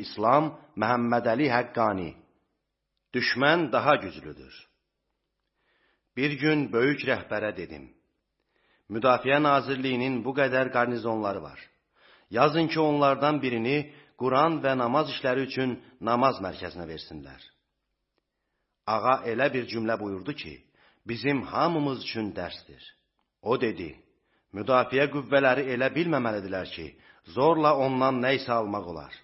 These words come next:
Dost güclüdürsə, düşmən daha güclüdür."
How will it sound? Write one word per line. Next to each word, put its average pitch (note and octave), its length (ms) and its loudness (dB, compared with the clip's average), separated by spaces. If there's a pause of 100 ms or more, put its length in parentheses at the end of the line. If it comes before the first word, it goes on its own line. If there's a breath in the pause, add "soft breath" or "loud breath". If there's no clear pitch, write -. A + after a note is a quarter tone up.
(800 soft breath)
Dost D3+ 320 4
güclüdürsə, B2+ 680 -2 (280)
düşmən B2 580 0
daha B2 220 4
güclüdür." D2+ 560 -8